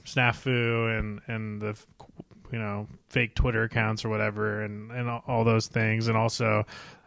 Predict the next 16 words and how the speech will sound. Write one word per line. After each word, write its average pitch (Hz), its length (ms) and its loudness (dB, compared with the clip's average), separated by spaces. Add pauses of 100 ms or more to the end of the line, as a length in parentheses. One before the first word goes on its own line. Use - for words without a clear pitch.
(100)
there's 127 160 2
been 127 140 8
other 120 320 8
examples 110 540 4
of 104 340 0
his 120 200 4
sensitivity 113 800 0
kind 117 240 0
of 104 220 -4 (200)
hurting 120 320 4
him 110 220 4
in 107 40 2
a 104 60 2
lot 104 160 4
of 101 80 2
ways, 107 460 4